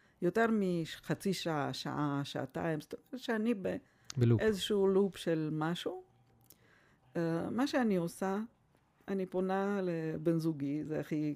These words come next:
Speaker 1: ק-,
Speaker 2: מהמם.
Speaker 1: קל והכי קרוב, ו-, ואני בעצם אומרת, "אני רוצה לספר."
Speaker 2: אוקיי.
Speaker 1: ואז אני מספרת מה שיש לי לספר,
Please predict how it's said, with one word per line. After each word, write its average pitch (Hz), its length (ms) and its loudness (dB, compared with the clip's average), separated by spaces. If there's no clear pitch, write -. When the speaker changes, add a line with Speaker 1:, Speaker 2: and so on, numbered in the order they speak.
Speaker 1:
ק-, 117 60 -2
Speaker 2:
מהמם. 151 140 0
Speaker 1:
קל 151 320 0
והכי 143 320 -2
קרוב, 151 540 -2
ו-, 165 460 0
ואני 175 240 -2
בעצם 240 360 -2
אומרת, 254 600 -2
"אני 240 160 0
רוצה 262 240 -6
לספר." 262 460 -6
Speaker 2:
אוקיי. 117 340 2
Speaker 1:
ואז 240 760 -2
אני 208 420 0
מספרת 220 760 0
מה 269 120 0
שיש 277 280 -4
לי 277 160 -2
לספר, 262 520 -4